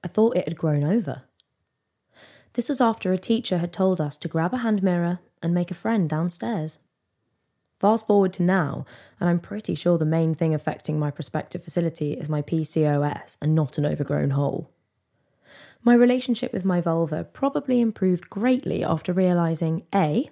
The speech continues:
it wasn't broken, and B, women masturbate. Seeing my vulva every day as a cast has probably changed my life.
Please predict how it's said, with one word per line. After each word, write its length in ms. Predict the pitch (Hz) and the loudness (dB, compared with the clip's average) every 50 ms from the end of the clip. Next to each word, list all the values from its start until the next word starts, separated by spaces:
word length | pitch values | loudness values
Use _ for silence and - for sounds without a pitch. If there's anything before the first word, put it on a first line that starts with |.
| _ _ - | _ _ -8
it 120 | - 151 240 | -6 -4 -4
wasn't 260 | 151 139 151 - - | -4 -4 -4 -4 -4
broken, 480 | 151 147 147 - - - 160 208 233 _ _ _ _ _ _ _ _ _ - | -4 -4 -4 -4 -2 -2 -2 -2 -2 _ _ _ _ _ _ _ _ _ 0
and 160 | - 202 185 220 | 2 2 4 6
B, 340 | 247 240 185 156 156 165 - _ _ _ _ _ _ - | 6 4 4 2 0 -4 -10 _ _ _ _ _ _ -6
women 480 | - 147 165 190 214 233 233 233 233 208 | -2 2 4 4 6 6 6 6 4 4
masturbate. 720 | 208 240 269 - - - - - - - - - - - - _ _ _ _ _ _ _ _ _ _ _ _ _ _ _ | 2 0 -2 -6 -6 -6 -6 -6 -8 -10 -10 -14 -16 -20 -20 _ _ _ _ _ _ _ _ _ _ _ _ _ _ _
Seeing 340 | - - 226 247 277 285 277 | -2 2 6 6 6 8 6
my 140 | 269 254 240 | 6 6 6
vulva 400 | 220 220 226 220 185 175 - - | 6 4 4 4 2 0 -2 0
every 300 | 196 220 214 - 220 214 | -2 -2 0 0 -2 0
day 260 | 202 185 175 170 170 | 0 0 0 0 0
as 140 | 170 165 175 | 0 -2 -4
a 40 | 170 | -4
cast 500 | - - 170 151 147 147 151 - - - | -4 -4 -4 -2 -2 -2 -4 -8 -10 -12
has 120 | - - | -12 -10
probably 380 | - - 208 185 185 170 151 143 | -6 -2 -2 -2 -2 -2 -4 -4
changed 320 | - 147 143 143 131 - | -4 -4 -4 -4 -4 -4
my 80 | 143 139 | -4 -4
life. 400 | 143 143 139 127 127 - - | -4 -4 -6 -8 -10 -12 -16